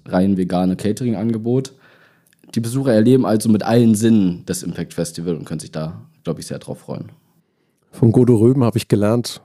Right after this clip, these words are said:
Speaker 2: richtig gut ist es nur, wenn vegan schmeckt wie echt. <laughs>
Speaker 1: Ja, das stimme ich zu. Und wenn, äh, vegan dann so gut schmeckt, dass man den Vergleich nicht mehr ziehen muss zum echten,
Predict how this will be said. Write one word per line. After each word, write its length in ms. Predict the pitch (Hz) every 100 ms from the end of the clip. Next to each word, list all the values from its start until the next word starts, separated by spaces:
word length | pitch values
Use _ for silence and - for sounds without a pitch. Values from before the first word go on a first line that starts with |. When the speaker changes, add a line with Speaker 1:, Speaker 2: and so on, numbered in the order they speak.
| 160
Speaker 2:
richtig 420 | 107 110 - -
gut 220 | - 113 120
ist 80 |
es 160 | 101 -
nur, 200 | 104 101
wenn 160 | 95 98
vegan 360 | 98 - 101
schmeckt 340 | - 104 - -
wie 80 |
echt. 320 | - - - -
<laughs> 60 | - - - - - - - _ _ _ _ - - - - 113 -
Speaker 1:
Ja, 280 | 143 240 - 185 -
das 140 | -
stimme 200 | 170 170
ich 160 | 131 -
zu. 220 | 220 233
Und 120 | 139
wenn, 460 | 147 165 170 - -
äh, 400 | 131 139 135 107 -
vegan 380 | 120 120 123 151
dann 160 | 139 120
so 120 | 160
gut 160 | 156
schmeckt, 360 | - 151 147 -
dass 160 | 123 127
man 360 | 120 120 98
den 140 | 113 104
Vergleich 400 | 101 120 - 120
nicht 160 | -
mehr 100 | 98
ziehen 200 | - 104
muss 140 | 104 -
zum 120 | 90
echten, 460 | 104 - 143 -